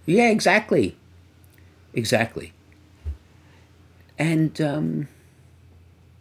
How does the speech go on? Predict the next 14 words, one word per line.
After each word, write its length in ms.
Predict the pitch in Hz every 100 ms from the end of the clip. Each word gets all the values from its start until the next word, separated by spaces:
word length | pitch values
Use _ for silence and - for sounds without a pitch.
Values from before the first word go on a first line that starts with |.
| _ _ _ _ - - - - -
and, 280 | 135 131 123 -
and, 240 | 135 131 -
and 200 | 139 123
why, 520 | 131 135 139 143 - -
why 360 | 117 123 139 139
do 120 | 135
we 200 | 131 123
ask? 640 | 117 110 95 - - - - - - - _ _ _ _ _ - _ _ _ - _ - - - - - - -
We've 180 | 131
talked 240 | - 131 127
about 200 | 120 113
this 160 | 117
many 240 | 123 120 117
times. 560 | 123 123 101 85 -